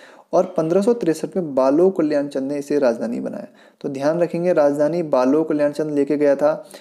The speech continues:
लेकिन राजधानी बदलने का प्लान किसका था? भीष्म चंद का था। और उसी सपने को पूरा करेगा कौन?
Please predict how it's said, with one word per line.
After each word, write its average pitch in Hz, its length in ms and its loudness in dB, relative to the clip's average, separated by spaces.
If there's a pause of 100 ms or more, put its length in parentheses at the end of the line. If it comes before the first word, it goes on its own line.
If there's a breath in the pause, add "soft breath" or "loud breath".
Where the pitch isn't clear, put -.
(140 loud breath)
लेकिन 147 300 0
राजधानी 147 460 2
बदलने 151 420 0
का 185 80 2
प्लान 151 280 0
किसका 151 280 0
था? 170 400 -4
भीष्म 143 360 -2
चंद 143 220 -6
का 147 120 2
था। 156 220 -4 (280 loud breath)
और 151 100 2
उसी 190 320 2
सपने 156 320 -2
को 156 100 -2
पूरा 147 240 2
करेगा 139 300 2
कौन? 160 300 -4